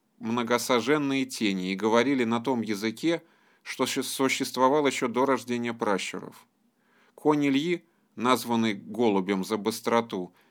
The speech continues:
и сивую масть, остановился, копнул копытом старую листву. Илья замер. Тёплый, душистый, грибной, неподвижный воздух глушил звуки. Даже птах не слышно. «У заветного дуба на заветной горе ляг на землю,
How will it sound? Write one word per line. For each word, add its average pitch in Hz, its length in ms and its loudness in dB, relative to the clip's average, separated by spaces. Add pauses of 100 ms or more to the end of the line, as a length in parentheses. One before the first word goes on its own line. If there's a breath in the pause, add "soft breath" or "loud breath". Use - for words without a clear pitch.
(120)
и 113 140 2
сивую 110 500 0
масть, 151 320 -2
остановился, 117 800 -4
копнул 117 400 -4
копытом 123 520 -2
старую 110 380 -2
листву. 90 520 -10 (640 soft breath)
Илья 120 320 2
замер. 95 440 -4 (520 soft breath)
Тёплый, 131 480 0
душистый, 107 580 -4
грибной, 110 480 -2
неподвижный 131 640 -2
воздух 131 380 -2
глушил 107 340 -4
звуки. 95 520 -10 (680)
Даже 117 260 -2
птах 107 360 -2
не 92 100 -10
слышно. - 560 -16 (1500)
«У 95 80 -12
заветного 113 640 0
дуба 131 300 0
на 117 100 -2
заветной 104 480 -2
горе 101 320 -2
ляг 110 220 -4
на 107 120 -8
землю, 92 460 -8